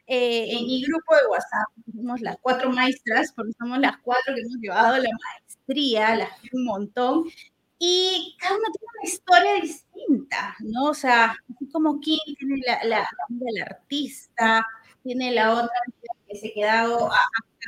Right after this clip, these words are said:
cargo de la mamá, la divorciada, que emprendió, pero no le fue muy bien, pero aún así persistió. Entonces es eso, ¿no? ¿Cuántas historias de vida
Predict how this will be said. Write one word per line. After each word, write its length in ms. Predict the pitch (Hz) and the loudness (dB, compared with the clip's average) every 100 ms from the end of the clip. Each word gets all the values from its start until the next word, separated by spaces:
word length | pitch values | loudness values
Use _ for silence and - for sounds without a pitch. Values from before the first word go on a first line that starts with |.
| 233 | -6
cargo 640 | 247 247 262 226 220 220 | 4 6 6 2 2 2
de 220 | 214 196 196 196 - _ _ - | 0 -4 -6 -10 -14 _ _ -12
la 180 | 185 | -8
mamá, 580 | 185 226 294 294 269 262 | -2 6 8 10 8 6
la 80 | 214 | 2
divorciada, 1300 | 214 - _ _ _ _ 285 294 285 254 247 240 240 _ _ | -2 -8 _ _ _ _ 0 4 4 6 4 2 -2 _ _
que 480 | 254 240 - 240 233 | -12 -12 -6 -2 0
emprendió, 600 | 240 240 226 220 226 277 - 285 | 0 -2 -2 -2 -4 -2 2 2
pero 160 | - 480 - | 0 -8 -8
no 140 | - | -8
le 80 | 508 | -8
fue 140 | - | -8
muy 260 | 226 220 214 | -8 -6 -8
bien, 460 | 226 320 320 277 277 | -2 4 6 6 2
pero 220 | 233 220 | -2 2
aún 140 | 226 240 - | 2 0 -6
así 220 | _ - | _ -20
persistió. 840 | 220 - _ - 294 285 262 - _ _ 302 | -20 -20 _ -6 2 4 2 -2 _ _ -6
Entonces 460 | 294 359 381 370 349 | -4 -2 -4 -4 -2
es 460 | 359 359 - 698 | -2 -4 -4 -4
eso, 180 | - 202 196 | -2 -6 -2
¿no? 220 | 269 359 - _ _ _ _ | -2 -2 -8 _ _ _ _
¿Cuántas 640 | - 302 339 339 339 339 330 _ | 6 8 10 8 2 -2 -4 _
historias 920 | - _ _ - 302 294 262 240 240 240 - | -20 _ _ 2 4 4 4 2 0 -6 -10
de 120 | 190 | -10
vida 640 | 190 247 339 330 185 180 | -6 -2 0 0 -2 -4